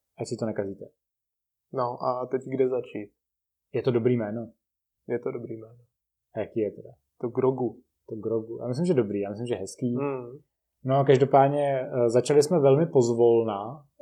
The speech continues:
Speaker 1: znovu jako v první řadě. Jsou to vlastně hodně... Mě teda překvapilo, že z Mandaloriana se stal zaklínač.
Speaker 2: He, no, jedna věc je zaklínač, druhá věc je, že dneska jsem četl, co o tom píšou lopaty tam na té homodatabázi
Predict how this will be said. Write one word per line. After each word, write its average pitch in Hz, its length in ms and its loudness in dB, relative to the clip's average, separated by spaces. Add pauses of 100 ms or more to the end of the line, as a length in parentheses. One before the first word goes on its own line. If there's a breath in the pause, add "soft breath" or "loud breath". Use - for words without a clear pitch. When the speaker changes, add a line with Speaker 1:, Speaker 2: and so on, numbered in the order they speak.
Speaker 1:
znovu 120 400 0
jako 127 240 0
v - 120 -12
první 135 280 -2
řadě. 117 400 0 (240)
Jsou 117 200 -4
to 127 100 -2
vlastně 117 300 -2
hodně... 127 520 -4 (220)
Mě 143 160 -6
teda 170 120 2
překvapilo, 151 340 2
že 165 60 0
z 156 60 -4
Mandaloriana 135 440 2
se 139 120 -6
stal 160 200 0
zaklínač. 110 440 -4 (320)
Speaker 2:
He, 170 140 6
no, 156 260 6
jedna 147 320 8
věc 185 260 4
je 202 100 10
zaklínač, 147 560 2
druhá 147 300 6
věc 151 260 2
je, 165 100 2
že 156 120 2
dneska 156 320 0
jsem 156 180 0
četl, 165 180 -2
co - 240 -2 (100)
o 139 80 2
tom 160 140 -2
píšou 156 300 -2
lopaty 151 720 0
tam 139 340 -4
na 135 220 -4
té 139 280 -4
homodatabázi 139 1000 0